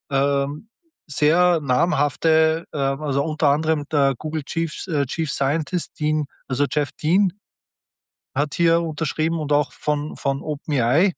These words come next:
ähm, gab's einige, also über dreißig Leute von Open A I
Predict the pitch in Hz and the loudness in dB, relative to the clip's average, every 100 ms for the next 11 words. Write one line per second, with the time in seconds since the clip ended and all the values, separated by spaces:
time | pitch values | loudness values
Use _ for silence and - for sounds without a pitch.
0 | _ _ _ _ _ _ 156 139 143 151 | _ _ _ _ _ _ -2 0 0 -4
1 | 147 - 135 135 - - - - 143 165 | -6 0 0 0 -4 -8 -8 -2 0 2
2 | 143 131 160 - 139 127 131 151 156 156 | 2 2 2 -2 -6 -2 -2 -2 -2 0
3 | 131 147 - 135 131 143 - - 139 143 | 2 0 0 -2 0 0 -2 -6 -4 -4
4 | - 131 123 160 | -2 0 2 0